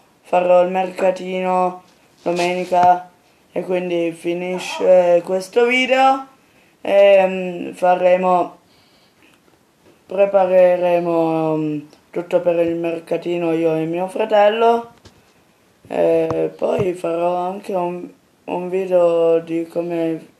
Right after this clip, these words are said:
come è finito il mercatino.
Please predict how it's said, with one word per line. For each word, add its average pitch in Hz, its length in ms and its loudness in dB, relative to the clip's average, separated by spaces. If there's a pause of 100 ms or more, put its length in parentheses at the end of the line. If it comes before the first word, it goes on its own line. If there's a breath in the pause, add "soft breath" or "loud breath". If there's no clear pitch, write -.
(1200)
come 165 640 -4
è - 20 -8
finito 175 880 -4
il 160 100 -4
mercatino. 202 1000 -10